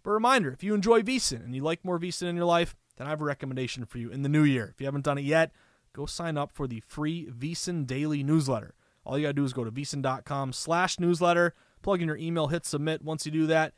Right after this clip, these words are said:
you'll be, you'll be on our listserv, which means every morning moving forward, you're gonna get that daily email from us,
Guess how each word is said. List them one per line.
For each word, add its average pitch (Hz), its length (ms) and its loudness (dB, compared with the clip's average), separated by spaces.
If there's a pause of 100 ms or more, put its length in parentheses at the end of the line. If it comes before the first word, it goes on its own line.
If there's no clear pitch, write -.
(200)
you'll 135 140 -10
be, 156 240 -2
you'll 151 180 -2
be 160 140 -4
on 160 100 -2
our 156 60 0
listserv, 131 480 -4
which 113 180 -12
means 117 160 -10
every 139 260 -6
morning 135 280 -4
moving 117 240 -6
forward, 175 400 2 (260)
you're - 80 -18
gonna 139 160 -6
get 135 300 -6
that 117 220 -8
daily 120 340 -6
email 120 220 -4
from 120 180 -8
us, 120 240 -4